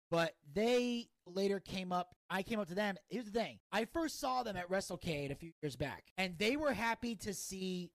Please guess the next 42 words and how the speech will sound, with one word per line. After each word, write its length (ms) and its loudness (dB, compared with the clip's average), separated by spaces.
me. 220 -8
Like, 120 2
I 140 4
came 220 0
over 200 8
to 60 4
say 160 2
hi 240 4
to 80 -2
them, 480 0
and 180 2
they 160 6
were 140 4
calling 360 4
me 120 -4
Booch. 560 0
They 160 4
knew 260 6
who 220 6
I 140 8
was. 560 4
'Cause 200 -2
A, 420 4
they 120 8
both 400 4
follow 300 2
me 200 -6
on 220 -4
Twitter, 420 -2
and 120 -2
they 180 2
followed 420 0
me 300 -2
before 380 0
I 120 4
followed 360 0
them. 240 -2
And 80 -6
I'm 80 0
not 180 0
saying 280 -2
that 260 -4